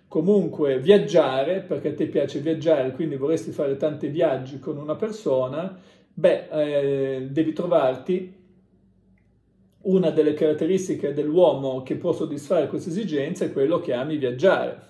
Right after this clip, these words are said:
perché ad esempio se, eh, trovi uno che invece non, non, non sopporta viaggiare, odia viaggiare, vuole stare sempre in casa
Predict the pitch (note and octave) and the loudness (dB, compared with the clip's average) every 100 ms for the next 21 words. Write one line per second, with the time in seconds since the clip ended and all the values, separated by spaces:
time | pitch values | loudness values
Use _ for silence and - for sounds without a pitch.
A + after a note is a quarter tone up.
0 | _ - D#3+ F3+ D3+ B2+ B2+ E3+ F3+ F3+ | _ -2 0 2 2 0 -4 0 0 -2
1 | - _ _ _ _ _ _ - E3+ D3 | -16 _ _ _ _ _ _ 0 4 4
2 | - C#3 C3+ C3 D#3+ D3+ E3+ F#3+ D3 C3+ | 4 0 0 2 2 4 6 8 6 2
3 | - C#3+ D#3 D#3 - C3 C3+ D#3 D3+ C#3 | -2 -2 2 2 2 -2 -2 -2 -4 -4
4 | C3 C3+ C#3+ C#3 C3+ C3 D3 D3+ - D3 | -8 -8 -6 -6 -8 -8 -6 -4 -2 -2
5 | - F#3 F3+ D#3+ D#3+ D#3 D3+ C3 B2 B2+ | 2 2 2 -2 -2 2 2 2 2 0
6 | D3 F#3 F#3 F3+ F3 D#3 D#3 C3 B2 B2 | 2 2 2 -2 -2 -2 0 2 0 -4
7 | B2+ C#3 C3+ F3+ C#3+ D#3 E3 F3 G3 E3 | -2 -2 0 0 -2 -4 -6 -4 -2 0
8 | C3 C3+ C#3 F#3 - - | 2 2 2 -2 -2 -18